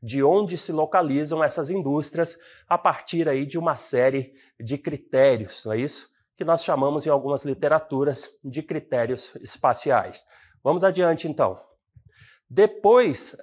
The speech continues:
da mão de obra, nós temos também um item muito importante que influencia muito na escolha dos lugares onde uma indústria se instala,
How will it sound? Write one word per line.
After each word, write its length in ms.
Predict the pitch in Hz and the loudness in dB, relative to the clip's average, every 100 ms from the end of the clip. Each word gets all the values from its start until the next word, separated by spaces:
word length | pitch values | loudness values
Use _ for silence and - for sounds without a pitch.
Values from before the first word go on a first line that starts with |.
| 127 | -2
da 180 | 135 135 | 2 2
mão 240 | 131 135 | 2 0
de 160 | 131 156 | 0 4
obra, 520 | 156 185 123 101 - | 4 4 0 -4 -10
nós 320 | 143 165 170 - | -2 0 0 -2
temos 640 | 180 196 214 - - - _ _ | -2 -2 -2 -6 -16 -20 _ _
também 540 | 208 190 139 143 143 - _ _ _ _ _ _ _ _ _ - | 0 0 0 0 -4 -14 _ _ _ _ _ _ _ _ _ 0
um 180 | 165 | 4
item 420 | 160 165 160 139 120 | 4 2 -2 -4 -4
muito 540 | 165 175 196 240 240 | -4 -2 -2 -4 -4
importante 800 | 170 151 131 - 135 139 139 - _ _ | -4 0 -2 0 0 0 -6 -18 _ _
que 60 | 165 | -2
influencia 720 | 165 165 165 156 - - 175 | -2 -2 -4 -4 -4 -2 -2
muito 760 | 139 131 165 202 - - 101 - _ _ | -2 0 2 2 0 -8 -10 -14 _ _
na 140 | 135 | 0
escolha 640 | 131 - - 139 165 135 101 - _ | 0 -2 -6 0 2 0 -4 -12 _
dos 200 | 120 123 | -14 -10
lugares 480 | 131 123 113 117 113 | -6 -2 -2 -4 -6
onde 280 | 123 123 131 | -6 -6 -6
uma 140 | 131 | -6
indústria 400 | 120 135 175 180 | -6 -4 -4 -4
se 100 | - | -8
instala, 560 | 196 - 135 131 135 131 | -10 -4 2 4 2 -2